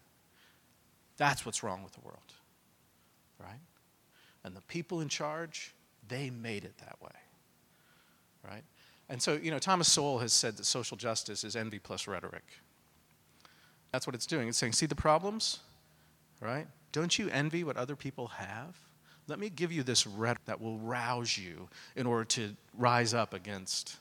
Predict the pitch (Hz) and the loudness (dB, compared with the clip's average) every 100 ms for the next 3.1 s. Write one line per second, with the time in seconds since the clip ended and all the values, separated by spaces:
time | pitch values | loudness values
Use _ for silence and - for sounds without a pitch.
0 | - - 95 98 95 95 - - - - | -16 -14 -12 -10 -10 -8 -8 -8 -12 -10
1 | - - - _ - - - _ _ _ | -12 -12 -16 _ -20 -20 -20 _ _ _
2 | - - - 147 156 131 110 104 - 98 | -14 -12 -4 0 2 2 2 0 -4 -16